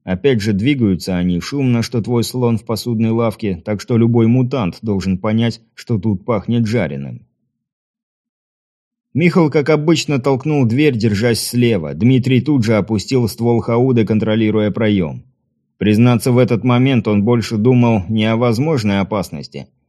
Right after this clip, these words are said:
а о том, чтобы всё сделать как надо. Постоянные замечания и придирки снайпера его уже напрягали. Мутант рванулся вперёд, как спринтер. Нефёдов уж думал, что его ничем не пронять,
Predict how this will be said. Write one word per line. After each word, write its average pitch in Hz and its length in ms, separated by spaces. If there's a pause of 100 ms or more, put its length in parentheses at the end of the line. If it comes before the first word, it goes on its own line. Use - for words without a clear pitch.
(220)
а 104 200
о 117 40
том, 156 280
чтобы 143 320
всё 156 240
сделать 123 420
как 104 240
надо. 107 460 (360)
Постоянные 139 680
замечания 123 760
и 127 140
придирки 113 540
снайпера 92 520
его 95 360
уже 90 180
напрягали. 98 720 (1080)
Мутант 113 580
рванулся 120 640
вперёд, 117 380
как 127 180
спринтер. 98 600 (240)
Нефёдов 127 520
уж 135 180
думал, 143 340
что 147 280
его 143 280
ничем 147 420
не 139 80
пронять, 135 640